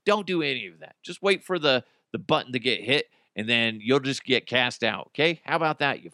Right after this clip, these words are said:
fuck? Speaking of fucks, remember the Bengals-Bills game? Damar Hamlin, uh, horrible scene. He had cardiac arrest. He's now been discharged, thankfully, from the hospital, so that's some good news. Obviously, his journey's not over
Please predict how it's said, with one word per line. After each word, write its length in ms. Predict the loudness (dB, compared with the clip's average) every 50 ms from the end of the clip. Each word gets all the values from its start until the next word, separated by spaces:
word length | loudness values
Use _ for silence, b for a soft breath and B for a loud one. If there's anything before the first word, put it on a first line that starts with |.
| _
fuck? 300 | _ -6 -6 -6 -8 _ _ _ _ _ _ _ _ _ _ _ _ _ _ _ _ _ _ _ _
Speaking 340 | _ -8 -4 -2 0 0 -2
of 100 | -2 -4
fucks, 540 | -8 -2 0 0 0 0 -4 -8 -16 -20 -20 _ _ _ _ _ _ _ _ _ _ _
remember 320 | -4 0 0 2 2 2 0
the 80 | 0
Bengals-Bills 800 | 2 2 2 2 2 2 0 0 0 _ 4 4 4 4 2 0
game? 360 | 0 0 2 2 2 0 0 -2
Damar 340 | -6 -4 -2 -2 -2 -4
Hamlin, 640 | -2 -2 -2 -2 -2 -2 -2 -2 -2 -2 -4 -8 -14 _ _ _ -14
uh, 220 | -14 -14 _ -16 -16 -16 -16 -20 -20 -20 _ -20
horrible 560 | -16 -10 -4 0 2 2 2 0 -2 -6 -8
scene. 420 | -8 -4 -2 -2 -2 -2 -4 -8 -10
He 320 | -12 -8 -6 -6 -4 -2
had 320 | -4 -2 0 0 -2 -2 -2
cardiac 500 | 0 0 0 2 0 -2 -2 -4 -6 -10
arrest. 440 | -6 -2 0 0 0 0 -2 -6 _ _ _ _
He's 220 | _ -8 -8 -6 -2
now 240 | 0 2 2 2 0
been 240 | -2 -4 -6 -6 -8 _
discharged, 800 | 2 2 2 2 -2 -6 -2 0 0 0 0 -2 -6 -8 -4 -2
thankfully, 400 | -2 -2 -2 -6 -4 -4 -4 -2
from 200 | -2 -4 -6 -6
the 60 | -6
hospital, 540 | -4 -2 -2 -2 -2 -4 -4 -4 -4 -4 -4
so 180 | -6 -6 -2
that's 240 | -2 -2 -2 -4 -6
some 160 | -8 -8 -8
good 240 | -6 -8 -8 -6 -6
news. 240 | -6 -6 -6 -6 -6 -6
Obviously, 520 | -6 -6 -6 -6 -8 -6 -6 -6 -6 -6 -8 _ _ _ _ _
his 100 | -12 -12
journey's 500 | -10 -6 -4 -2 -2 -2 -2 -6 -6 -6
not 220 | -6 -6 -6 -2
over 460 | 0 2 2 2 0 -2 -4 -4 -4